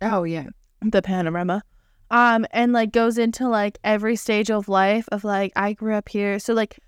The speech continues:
Speaker 2: you know how, I don't know, like, Sarah, for instance, always compares things to the year twenty sixteen. Anything that happened in twenty sixteen or past then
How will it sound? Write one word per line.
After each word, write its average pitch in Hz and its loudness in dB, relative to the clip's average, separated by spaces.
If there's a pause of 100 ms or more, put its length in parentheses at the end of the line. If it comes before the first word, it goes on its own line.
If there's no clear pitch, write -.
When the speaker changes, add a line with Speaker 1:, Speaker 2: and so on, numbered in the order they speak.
(240)
Speaker 2:
you 277 0
know 381 6
how, 403 6 (680)
I 254 6
don't 247 0
know, 202 -2 (420)
like, 254 0
Sarah, 359 2
for 294 2
instance, 220 0
always 202 0 (100)
compares 214 0
things 196 -4
to - -6
the 220 2
year 185 0
twenty 190 -2
sixteen. - -4 (400)
Anything 294 4 (280)
that 226 4 (100)
happened 247 2
in 220 4
twenty 226 2
sixteen 214 -2
or 208 -2
past 190 -4
then 226 2